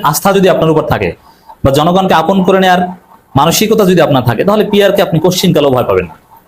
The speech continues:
দুইটা সেন্স থেকে ভয় পাবেন না। একটা হচ্ছে যে জনগণ তো চাইবে না, তাহলে পিআর আসবে কেন, কিভাবে আসবে? জনগণ না চাইলে পিআর কে জোর করে আনতে পারবে? কখনোই না, এক।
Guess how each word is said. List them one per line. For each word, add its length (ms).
দুইটা 240
সেন্স 240
থেকে 140
ভয় 160
পাবেন 200
না। 80
একটা 180
হচ্ছে 160
যে 220
জনগণ 400
তো 100
চাইবে 320
না, 100
তাহলে 220
পিআর 200
আসবে 200
কেন, 200
কিভাবে 320
আসবে? 140
জনগণ 280
না 120
চাইলে 200
পিআর 200
কে 80
জোর 140
করে 120
আনতে 140
পারবে? 180
কখনোই 320
না, 80
এক। 280